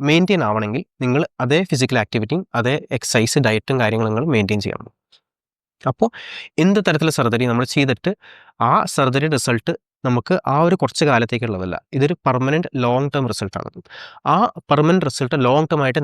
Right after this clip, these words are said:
നിലനിൽക്കണമെങ്കിൽ നിങ്ങൾ ഫിസിക്കലി ഫിറ്റ് ആകണം, നിങ്ങൾ അത്യാവശ്യം ആക്റ്റീവ് ആകണം, നിങ്ങളുടെ ഒരു mental and physical state ഹെൽത്തി ആകണം. എന്നാൽ മാത്രമേ ഈ സർജറി ചെയ്ത് കഴിഞ്ഞാലുള്ള റിസൾട്ട് നിങ്ങൾക്ക് കുറേ കാലം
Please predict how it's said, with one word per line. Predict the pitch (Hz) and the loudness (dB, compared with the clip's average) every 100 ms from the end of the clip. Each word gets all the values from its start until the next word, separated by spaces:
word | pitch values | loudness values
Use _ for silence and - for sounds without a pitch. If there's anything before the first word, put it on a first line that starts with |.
| 135 | -2
നിലനിൽക്കണമെങ്കിൽ | 127 143 127 - 151 107 117 117 117 | 0 0 -2 0 -2 0 -2 -2 -2
നിങ്ങൾ | 113 139 170 - | 0 0 -2 -2
ഫിസിക്കലി | 131 - - 127 156 | -2 -2 -2 0 0
ഫിറ്റ് | - - 127 | -4 -2 0
ആകണം, | 104 104 160 139 | 0 0 -2 0
നിങ്ങൾ | 113 120 165 - 127 | 2 2 0 -4 -8
അത്യാവശ്യം | - 139 110 - 175 - | 0 2 2 -2 -2 -2
ആക്റ്റീവ് | 107 - 117 | -2 0 0
ആകണം, | 95 113 180 - _ _ 143 | 0 -2 -6 -10 _ _ 0
നിങ്ങളുടെ | 127 135 175 - _ - | 2 4 2 -2 _ -4
ഒരു | 131 147 - 156 143 | 0 0 -2 -6 -2
mental | 127 131 - 175 - 131 | 0 0 0 -2 0 2
and | 170 233 - - | 4 2 -4 -2
physical | 135 120 123 170 156 | -2 0 0 -2 -2
state | - 117 113 - - _ - | -4 -2 -2 -8 -12 _ -2
ഹെൽത്തി | 143 143 98 | 0 0 -4
ആകണം. | - - _ - - - - 131 | -8 -16 _ -20 -20 -18 -4 0
എന്നാൽ | 160 175 135 | 2 2 2
മാത്രമേ | 113 - 170 - 151 | 0 -2 -6 -2 -2
ഈ | 202 - - | -2 -4 -8
സർജറി | - 117 131 139 | -2 0 0 0
ചെയ്ത് | - 123 139 | 0 2 2
കഴിഞ്ഞാലുള്ള | 120 117 117 117 147 | 2 0 0 -2 -2
റിസൾട്ട് | 131 - 160 147 | 0 0 0 0
നിങ്ങൾക്ക് | 120 113 165 | -2 -2 -2
കുറേ | 117 135 123 | 0 0 0
കാലം | 117 | 0